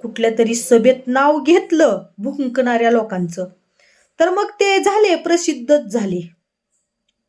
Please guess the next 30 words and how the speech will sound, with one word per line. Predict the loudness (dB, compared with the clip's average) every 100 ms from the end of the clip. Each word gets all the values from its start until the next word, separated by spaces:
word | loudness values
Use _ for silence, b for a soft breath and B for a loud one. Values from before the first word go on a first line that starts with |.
| b b b b b
कारण | 0 2
लोक, | 0 0 0 0
"अरे, | 0 2 2 2
जरांगे | 2 0 0 0
पाटलांनी | -2 -2 -4 -4 -2
ह्यांच्या, | 0 0 0
ह्यांच्यावर | 0 0 0 -2 -2
टीका | -4 -2
केली, | -2 -2 0
जरांगे | 2 2 2
पाटील | 0 0 -2
ह्यांच्याविषयी | 0 2 2 0 0 0
बोलले", | 4 4 2 -4 -8 B B B B
ही | -2
चर्चा | 0 -2 -4 -6
समाजात | -4 -2 -2 -2
वाढणार | -2 -2 -2 -6 -6
आणि | -2 0
झाले, | 2 4 4
प्रसिद्ध | 2 -2 -2 -6 -6
झाले. | -4 -4 -6 -8 B B B B -4
फक्त | -2 -2 -10 _ -2
ही | 2 2 2
लोक | 2 2 -2
प्रसिद्धीसाठी | 0 2 2 0 -8 -8 -4 -2 -2 -4 -4 -4 -4 -10 _ -8
जरांगे | -2 0 0 -2
पाटलांच्या | -4 -4 -4 -4 -4
नावाचा | -2 -4 -4
वापर | -4 -4 -6 -8
करत | -8 -8 -8